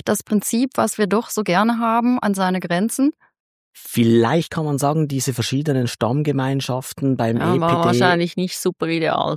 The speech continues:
Speaker 3: muss man so sagen.
Speaker 2: hätte man, also das haben wir uns anders vorgestellt,
Speaker 3: Ja.
Speaker 2: oder? Dass das, dass das vielleicht funktionieren könnte und das müs-, müssen wir jetzt vielleicht sagen, ja, das
Speaker 1: Mhm.
Speaker 2: hat jetzt nicht <laughs> funktioniert. Genau.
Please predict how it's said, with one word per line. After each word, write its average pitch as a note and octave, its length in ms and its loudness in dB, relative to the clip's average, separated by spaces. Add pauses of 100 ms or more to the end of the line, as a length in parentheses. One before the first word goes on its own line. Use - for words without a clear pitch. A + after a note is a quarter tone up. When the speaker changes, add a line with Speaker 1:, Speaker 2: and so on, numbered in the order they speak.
Speaker 3:
muss D#3+ 160 -6
man D#3 140 -2
so D#3+ 160 -4
sagen. D3 360 -2
Speaker 2:
hätte D3+ 140 0
man, B2 400 2 (140)
also A#2 220 -2
das A2 160 -6
haben B2+ 180 2
wir B2+ 100 2
uns A2 140 0
anders G#2 300 0
vorgestellt, G2+ 580 -2
Speaker 3:
Ja. - 60 0
Speaker 2:
oder? B2 140 0
Dass - 200 -2
das, - 300 -2 (240)
dass - 180 0
das C3+ 240 0 (140)
vielleicht B2+ 440 0 (200)
funktionieren C3 560 0
könnte D#3 400 4
und B2+ 100 0
das A2 100 -2
müs-, A#2+ 280 -2
müssen C3 440 -4
wir A#2 60 2
jetzt A2+ 140 -2
vielleicht G#2 220 -2
sagen, F#2 200 -2
ja, F2 220 2 (420)
das F#3+ 160 0
Speaker 1:
Mhm. F3 80 0
Speaker 2:
hat - 140 -4
jetzt - 140 -6
nicht - 200 -2
<laughs> - 0 -
funktioniert. - 720 -2 (220)
Genau. - 220 -2